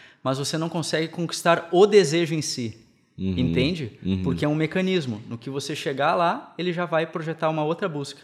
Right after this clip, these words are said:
Speaker 1: e uma outra busca, e uma outra busca. Então, você consegue conquistar o objeto sobre o qual o desejo se projeta, mas não o mecanismo do desejo em si, né?
Speaker 2: Uhum.
Speaker 1: E aí, essa questão que você falou de, dos vícios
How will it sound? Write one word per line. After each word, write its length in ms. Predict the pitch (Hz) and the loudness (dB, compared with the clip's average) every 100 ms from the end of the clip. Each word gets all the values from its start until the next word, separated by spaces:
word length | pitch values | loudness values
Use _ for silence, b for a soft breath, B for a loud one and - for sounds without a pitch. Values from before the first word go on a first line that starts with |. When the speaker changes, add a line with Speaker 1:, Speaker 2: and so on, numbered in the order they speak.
| - | -10
Speaker 1:
e 40 | |
uma 140 | 131 127 | -6 -4
outra 240 | 151 165 | -4 -6
busca, 320 | 143 147 - - | -8 -10 -14 -10
e 60 | 139 | -4
uma 100 | 135 | -2
outra 220 | 135 143 | -2 -4
busca. 240 | 135 135 | -6 -6
Então, 220 | 113 123 | -8 -8
você 120 | 127 139 | -6 -8
consegue 380 | 143 - 151 | -6 -4 -4
conquistar 680 | 156 170 - - 147 180 B B B B B _ | -4 -8 -8 -2 -2 -2 B B B B B _
o 80 | 139 | -4
objeto 480 | 165 151 139 185 208 | -2 0 0 0 0
sobre 260 | - 196 185 | -2 -2 0
o 40 | |
qual 180 | - 175 | 0 0
o 40 | |
desejo 360 | 175 165 165 160 | 0 0 -2 -4
se 140 | - | -8
projeta, 420 | - 175 151 143 | -6 -2 0 0
mas 200 | 123 120 127 | 0 -2 0
não 200 | 160 - | -2 0
o 100 | - | 0
mecanismo 800 | 170 180 180 170 160 170 160 156 | 2 0 -2 -2 0 0 -2 -4
do 120 | 131 | -6
desejo 400 | 127 127 113 113 | -2 -2 -2 -6
em 80 | 110 | -6
si, 360 | - 113 107 - _ | -10 -14 -16 -18 _
né? 180 | 113 90 | -6 -4
Speaker 2:
Uhum. 340 | 87 82 82 80 B B B B B | -2 -4 -4 -8 B B B B B
Speaker 1:
E 120 | - 147 | -4 0
aí, 380 | 156 156 196 202 | 0 0 0 0
essa 260 | 151 156 | 0 0
questão 360 | 180 170 - 170 | -6 -8 -6 -8
que 60 | 170 | -8
você 200 | 170 170 | -8 -8
falou 320 | 156 147 143 | -6 -4 -4
de, 280 | 156 151 143 | -6 -8 -8
dos 360 | - 123 127 107 | -8 -10 -8 -8
vícios 760 | 120 175 - 120 110 - - | -8 -8 -8 -10 -12 -14 -16